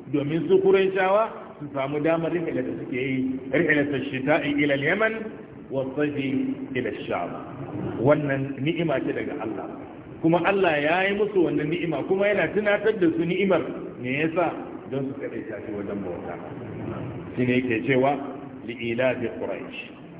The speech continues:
Wannan kuma yana daga cikin abin da aka fifita su,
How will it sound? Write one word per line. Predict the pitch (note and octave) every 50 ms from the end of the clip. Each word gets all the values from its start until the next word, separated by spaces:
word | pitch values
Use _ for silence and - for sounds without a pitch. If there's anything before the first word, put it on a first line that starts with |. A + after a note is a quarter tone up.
| - - - G2+
Wannan | A#2+ C#3+ D3 C#3 C3 B2+ C3+
kuma | C#3 C#3+
yana | C#3+ C#3+ C#3+ C#3+
daga | - - A#2+
cikin | - - D3 C#3+ B2+
abin | C3+ C#3 C#3 C3
da | C3 C3+
aka | C3 - B2 A#2+
fifita | C3+ D3 D3 C#3 C3+ C3+ - C3 C3+ B2+ B2+ B2+ C3+ C#3+ - - - - - - - - -
su, | E3 E3+ E3 E3+ F3 E3+